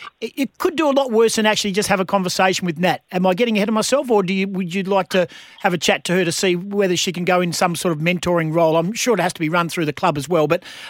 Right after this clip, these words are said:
um, it would be great to have her back 'cause she's much loved over here.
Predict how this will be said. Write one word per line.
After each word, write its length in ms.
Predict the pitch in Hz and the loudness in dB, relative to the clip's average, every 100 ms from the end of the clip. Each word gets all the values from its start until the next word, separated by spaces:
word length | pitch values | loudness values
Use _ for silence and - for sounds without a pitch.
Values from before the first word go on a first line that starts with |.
| - | -4
um, 140 | 175 | -2
it 100 | 196 | 0
would 160 | 185 202 | 0 0
be 80 | 190 | 2
great 240 | 202 196 | 2 0
to 100 | 185 | 0
have 160 | 170 165 | 0 0
her 160 | 180 | 0
back 240 | 151 165 - | 2 0 0
'cause 140 | 175 | -4
she's 260 | - 175 - - | -2 -4 -6 -4
much 300 | 180 233 - | -2 -2 0
loved 240 | 180 151 | 0 0
over 220 | 143 135 | -2 -2
here. 220 | 123 127 | -6 -10